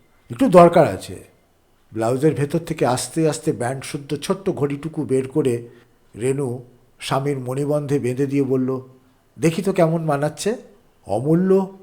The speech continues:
মুহূর্তকাল অবাক হয়ে থেকে শুষ্ক কণ্ঠে বলল,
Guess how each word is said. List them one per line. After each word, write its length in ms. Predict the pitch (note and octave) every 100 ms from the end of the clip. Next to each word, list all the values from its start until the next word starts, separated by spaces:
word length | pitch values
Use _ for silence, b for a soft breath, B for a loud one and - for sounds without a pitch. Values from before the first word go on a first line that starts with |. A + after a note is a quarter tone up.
| B2
মুহূর্তকাল 540 | F3 G3+ A3 G#3 G3
অবাক 340 | A#2+ C3 F3
হয়ে 240 | F3+ - F#3
থেকে 260 | F#3 F#3
শুষ্ক 420 | F3+ - F3 - G3+
কণ্ঠে 320 | F#3+ F#3 G3+
বলল, 360 | F#3+ G3 G3+